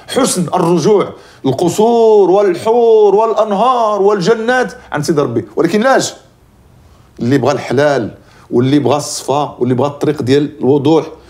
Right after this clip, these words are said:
واللي ما بغى هاد الوسخ هذا يتوسخ به، والله إلا اللهم لك الحمد، لا لنا ولا علينا. مات،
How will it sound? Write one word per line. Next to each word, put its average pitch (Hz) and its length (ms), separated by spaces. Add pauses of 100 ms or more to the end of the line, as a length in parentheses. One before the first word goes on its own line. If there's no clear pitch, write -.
(300)
واللي 160 320
ما 180 160
بغى 180 220
هاد 165 200
الوسخ 165 320
هذا 170 120
يتوسخ 170 440
به، 165 240 (240)
والله 180 220
إلا 180 120
اللهم 185 400
لك 180 160
الحمد، 113 280 (840)
لا 233 480
لنا 240 500 (540)
ولا 214 320
علينا. 156 480 (1040)
مات، 233 540